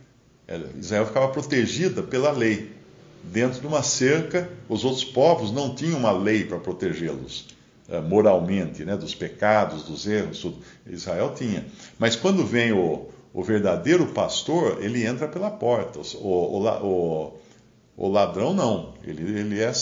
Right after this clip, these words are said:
ele é salteador, ele não, não entra pela porta.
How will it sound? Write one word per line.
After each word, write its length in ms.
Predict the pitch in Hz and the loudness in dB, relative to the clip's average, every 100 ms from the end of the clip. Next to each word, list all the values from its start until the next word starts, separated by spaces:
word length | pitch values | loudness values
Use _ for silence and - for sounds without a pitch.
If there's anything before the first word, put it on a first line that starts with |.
| - | -4
ele 100 | 107 | -6
é 80 | 90 | -6
salteador, 680 | 92 120 120 147 98 98 87 | -4 -4 -2 -4 -2 0 0
ele 140 | 73 | -2
não, 400 | 90 90 87 80 69 - _ _ - | -8 -8 -8 -10 -12 -20 _ _ -8
não 120 | 85 | -6
entra 200 | 120 117 | -4 -4
pela 180 | 90 73 | -4 -4
porta. 480 | - 69 - - | -4 -6 -6 -10